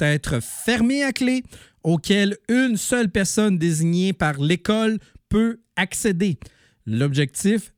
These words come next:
préserver la confidentialité des examens. Quelques heures après la fin de l'examen de sciences de mercredi,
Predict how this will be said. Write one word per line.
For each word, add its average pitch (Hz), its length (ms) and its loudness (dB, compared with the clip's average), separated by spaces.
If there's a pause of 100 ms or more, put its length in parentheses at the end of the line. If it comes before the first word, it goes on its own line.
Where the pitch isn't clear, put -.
(100)
préserver 175 680 0 (160)
la 139 160 0
confidentialité 165 600 -2
des 160 120 -2
examens. 151 360 -2 (840)
Quelques 185 360 2
heures 220 160 0
après 180 220 0
la 175 80 2
fin 208 160 0
de 190 60 2
l'examen 170 440 0
de 151 140 0
sciences 196 640 -2 (400)
de 123 100 0
mercredi, 202 680 0